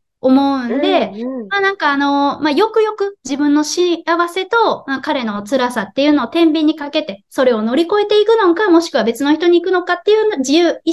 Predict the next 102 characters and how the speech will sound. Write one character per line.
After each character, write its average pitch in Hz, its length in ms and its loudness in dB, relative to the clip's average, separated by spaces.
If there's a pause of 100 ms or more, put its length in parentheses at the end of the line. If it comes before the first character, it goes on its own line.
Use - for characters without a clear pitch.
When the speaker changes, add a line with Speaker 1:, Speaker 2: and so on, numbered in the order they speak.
(140)
Speaker 1:
思 392 60 2
も 453 100 2
自 233 180 -2
由 262 180 4
で 190 140 -2
す - 140 -12
よ 285 180 2
と 233 120 -6
い 175 60 -6
う - 60 -6
話。 208 60 -2
Speaker 2:
う 262 1040 0
ん。 - 0 - (460)
Speaker 1:
で、 220 80 -12
ま 233 100 -6
あ、 - 20 -8
作 427 280 -2
戦 466 260 -4
と 427 100 -2
し 415 100 -6
て 392 140 -4
は、 427 400 0 (260)
そ 311 160 -2
う 302 60 2
や 294 60 0
っ 294 100 -10
て 359 240 -2
彼 226 200 -6
の 240 200 -4
安 226 140 -2
心 226 200 0
ポ 226 140 0
イ 190 60 -4
ン - 80 -12
ト - 100 -20
っ - 100 -20
て 349 100 0
い 370 40 2
う 403 120 0
の 381 160 -2
も、 392 360 0 (160)
Speaker 2:
う 214 40 -16
ん。 196 60 -20 (160)
Speaker 1:
言 254 120 0
っ - 20 -6
て 214 80 -8
安 262 180 -2
心 285 160 -2
さ 262 100 -6
せ 233 120 -6
て 220 100 -4
あ 202 80 0
げ 220 140 0
る 226 100 0
も 180 80 -8
一 214 260 -4
つ。 - 200 -18 (280)
で、 311 440 2
も 311 140 4
う 311 40 4
一 330 160 -4
つ 349 120 -6
は 415 100 2
待 208 200 -4
っ - 60 -20
て 214 80 -8
あ 196 80 -6
げ 202 140 -8
る、 202 80 -8
も 240 100 -4
し 254 80 -10
く - 120 -8
は 392 200 0
な 214 120 -6
ん - 20 -12
か 208 80 -6
別 220 200 -4
の 208 120 0
道 226 240 0
を - 20 -4
探 220 320 -2
る 269 60 2
っ 302 100 -6
て - 80 -4
い 208 60 2
う - 40 -2
の 202 120 -4
も 302 120 6 (140)
一 226 60 -12
つ - 40 -12 (300)
と 185 60 -20
い 202 120 -10
う 214 60 -12
こ 247 140 -12
と 233 80 -8
な 214 160 -8
ん 208 80 -10
で 226 100 -8
す 233 100 -16
け 277 120 -4
れ 254 100 -2
ど、 262 220 -2